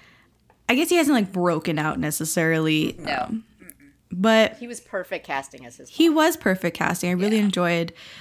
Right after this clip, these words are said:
Speaker 1: the little scenes that they had with him. My favorite one is in episode eleven where, uh, like, the uncle takes H-, Healer
Speaker 3: Mm.
Speaker 1: to the junkyard and he's like, "Oh, this is, like,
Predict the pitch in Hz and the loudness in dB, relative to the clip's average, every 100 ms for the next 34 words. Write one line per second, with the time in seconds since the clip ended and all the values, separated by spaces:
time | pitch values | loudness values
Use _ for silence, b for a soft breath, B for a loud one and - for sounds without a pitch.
0 | B - 185 185 180 185 180 175 165 175 | B -2 2 2 2 2 0 0 0 0
1 | 170 165 165 170 170 202 214 233 226 202 | 0 0 -2 -2 0 0 2 2 2 2
2 | 185 185 185 180 B B B B - 175 | 2 4 4 2 B B B B -4 0
3 | 180 170 196 185 - 190 175 175 185 170 | 0 0 0 0 0 0 0 2 2 2
4 | 170 165 165 - 175 170 170 165 160 - | 2 2 0 -2 0 2 2 0 -2 -6
5 | _ - 104 90 69 - - 180 - - | _ -6 -2 -2 -4 -8 -4 -4 -2 0
6 | 196 233 226 175 165 160 - - - 208 | 4 4 4 2 2 -2 -6 -8 2 2
7 | 185 - - - _ _ - 185 - 185 | 2 -2 -8 -8 _ _ -8 -8 -6 0
8 | 214 196 175 202 190 170 185 185 190 170 | 2 4 2 2 -2 -2 0 2 4 4
9 | 156 156 - 180 185 175 165 - 180 170 | 4 2 2 2 2 2 0 2 0 2
10 | 170 160 175 175 156 - | 0 -2 -2 0 -2 -4